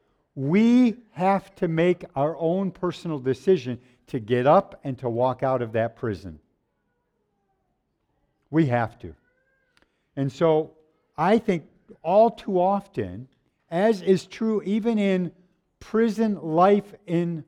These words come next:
reality, people can become so accustomed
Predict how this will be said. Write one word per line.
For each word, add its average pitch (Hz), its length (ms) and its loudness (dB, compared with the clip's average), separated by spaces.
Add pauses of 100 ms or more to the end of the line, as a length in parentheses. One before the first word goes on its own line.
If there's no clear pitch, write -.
(100)
reality, 151 840 2 (760)
people 220 320 0
can 202 180 0
become 180 420 -2
so 208 360 2
accustomed 208 720 -2